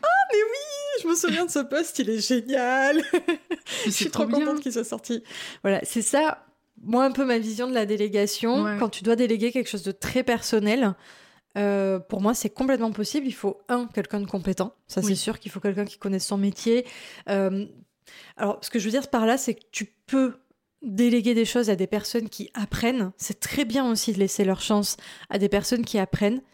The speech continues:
Speaker 1: mais ça dépend, en fait, du niveau de, d'exigence et de compétence dont tu as besoin à
Speaker 2: Oui,
Speaker 1: l'instant
Speaker 2: oui.
Speaker 1: T. Là, moi, typiquement, je, j'avais pas un, j'avais vraiment besoin d'avoir quelqu'un de compétent qui soit, qui soit vraiment, euh,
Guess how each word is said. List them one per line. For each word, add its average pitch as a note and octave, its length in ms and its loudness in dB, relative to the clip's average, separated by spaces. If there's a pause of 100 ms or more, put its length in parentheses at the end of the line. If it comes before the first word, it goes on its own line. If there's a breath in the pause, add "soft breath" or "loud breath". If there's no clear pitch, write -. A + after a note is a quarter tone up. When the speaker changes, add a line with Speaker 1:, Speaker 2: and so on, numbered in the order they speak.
(260 loud breath)
Speaker 1:
mais G#3+ 80 2
ça G#3 160 2
dépend, A#3+ 400 2
en B3+ 80 2
fait, A#3 360 -2
du G3 220 -4
niveau A3 300 2 (800)
de, F#3+ 300 -4
d'exigence G#3 800 -2
et G#3+ 40 0
de F#3+ 100 0
compétence A#3+ 520 0
dont G#3 100 0
tu - 160 -2
as G3+ 60 4
besoin G#3 500 2
à G#3+ 80 4
Speaker 2:
Oui, G3 60 4
Speaker 1:
l'instant G3+ 320 4
Speaker 2:
oui. G3+ 140 2
Speaker 1:
T. G3+ 120 0 (920 loud breath)
Là, A3+ 240 4
moi, A#3+ 180 2
typiquement, A#3+ 640 -2 (420 soft breath)
je, G3 600 -2 (300)
j'avais G#3 280 2
pas C#4 260 2
un, G3 600 0
j'avais G3 240 -4
vraiment A3+ 280 0
besoin A3+ 240 0
d'avoir G#3+ 200 2
quelqu'un G#3 260 0
de A3+ 100 2
compétent G3+ 460 -2
qui - 140 -10
soit, F#3+ 380 2
qui - 120 -10
soit G3+ 140 2
vraiment, G3+ 380 4
euh, F#3+ 180 6